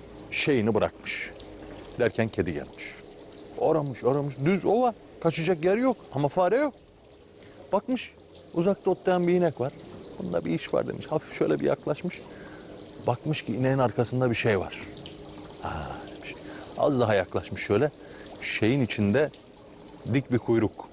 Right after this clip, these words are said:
Demiş, "Yakaladım seni." Tutmuş,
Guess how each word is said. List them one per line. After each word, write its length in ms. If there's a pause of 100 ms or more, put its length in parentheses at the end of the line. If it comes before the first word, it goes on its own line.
(540)
Demiş, 220
"Yakaladım 460
seni." 180 (1200)
Tutmuş, 500